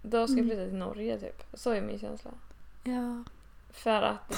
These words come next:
Speaker 1: där tror jag inte att jag kommer möta så mycket folk som bryr sig, så att jag kan liksom leva i någon slags gated community och bara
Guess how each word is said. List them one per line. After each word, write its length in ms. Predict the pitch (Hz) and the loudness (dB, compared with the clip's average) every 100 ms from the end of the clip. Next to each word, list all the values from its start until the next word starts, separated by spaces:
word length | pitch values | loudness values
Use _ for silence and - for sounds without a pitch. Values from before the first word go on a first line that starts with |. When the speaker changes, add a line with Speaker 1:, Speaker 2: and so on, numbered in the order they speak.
| 269 | 12
Speaker 1:
där 220 | 196 196 | 12 10
tror 200 | - 226 | 6 2
jag 80 | 220 | 2
inte 100 | 196 | 0
att 60 | |
jag 140 | 196 190 | -2 0
kommer 160 | 196 | 0
möta 340 | 196 202 202 190 | 2 2 2 0
så 60 | |
mycket 220 | 202 190 - | 0 -4 0
folk 300 | 240 254 262 | 4 4 2
som 160 | 262 226 | 0 2
bryr 260 | 208 202 | 2 2
sig, 260 | - 202 196 | 2 2 2
så 100 | 214 | 2
att 80 | 202 | 0
jag 140 | 190 | 0
kan 140 | 202 190 | -2 -4
liksom 240 | 202 196 | -4 -2
leva 600 | 196 208 202 190 202 107 | -2 0 0 2 2 0
i 420 | - 98 73 69 - | 0 -4 -2 -4 -4
någon 100 | 202 | -6
slags 420 | - 71 - - - - - - - - - | -6 -6 -8 -16 -14 -8 -4 -4 -4 -8 -10
gated 840 | 220 220 190 196 - 202 - 190 - - - | -4 0 0 -2 0 2 4 2 -6 -10 -6
community 680 | - - - - - 104 - | -2 0 0 0 0 0 2
och 60 | |
bara 600 | 196 101 - 64 67 - | 2 0 0 0 -2 -4